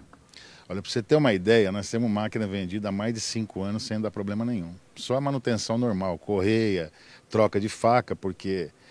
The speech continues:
embora ela saia com uma garantia estendida da fábrica de seiscentas horas, eh, de garantia às facas,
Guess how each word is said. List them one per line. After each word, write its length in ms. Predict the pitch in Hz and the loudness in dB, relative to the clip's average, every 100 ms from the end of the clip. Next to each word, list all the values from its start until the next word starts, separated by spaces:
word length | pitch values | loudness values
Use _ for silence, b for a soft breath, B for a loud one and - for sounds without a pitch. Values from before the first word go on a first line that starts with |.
| b | b
embora 300 | 98 104 117 | -2 4 6
ela 120 | 120 107 | 6 4
saia 240 | - 120 | 4 2
com 80 | 113 | 2
uma 100 | 110 | -2
garantia 380 | 101 95 - 101 | -2 -4 -6 -8
estendida 480 | - 98 90 98 | -6 -8 -6 -6
da 120 | 95 87 | -4 -6
fábrica 480 | - 104 98 92 | -2 0 0 -2
de 60 | 98 | -8
seiscentas 640 | - 98 - 117 113 98 92 | -6 -4 -2 -2 0 0 0
horas, 400 | 101 92 - b b b b - | 0 -2 -6 b b b b -10
eh, 480 | 92 92 90 90 87 | -6 -4 -4 -6 -8
de 100 | 95 | -6
garantia 520 | 101 95 92 - 95 | -4 -4 -4 -4 -4
às 100 | - | -2
facas, 600 | - 127 123 90 - | 2 4 2 -4 -12